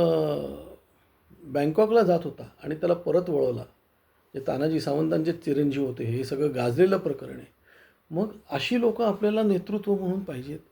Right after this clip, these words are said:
आज वाल्मिककरांच्या मागे धनंजय मुंडेंचा हात आहे, ते सु-, बहु-, बहुश्रुत आहे. ठीक आहे, एक मंत्री म्हणून किंवा त्यांचं काही हे असेल म्हणून त्यांना,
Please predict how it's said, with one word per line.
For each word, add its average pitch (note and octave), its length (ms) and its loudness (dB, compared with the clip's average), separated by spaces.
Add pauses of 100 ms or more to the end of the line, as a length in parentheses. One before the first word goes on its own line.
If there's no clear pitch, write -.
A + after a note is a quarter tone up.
(360)
आज F#3 320 2 (180)
वाल्मिककरांच्या F3+ 1120 0
मागे F3 300 0
धनंजय E3 680 0
मुंडेंचा E3+ 540 0
हात D3 260 -2
आहे, D3 260 -2
ते G3 440 -4
सु-, G3+ 340 -2
बहु-, E3 360 -2
बहुश्रुत F3 520 2
आहे. A#2 260 -8 (1160)
ठीक G#3 180 -4
आहे, G3+ 120 6
एक G3+ 80 4
मंत्री D#3+ 400 -2
म्हणून F3 300 0
किंवा F3 260 -2
त्यांचं E3+ 360 -2
काही E3 220 0
हे C3+ 140 0
असेल E3 240 2
म्हणून D#3+ 240 -2
त्यांना, D#3+ 280 -2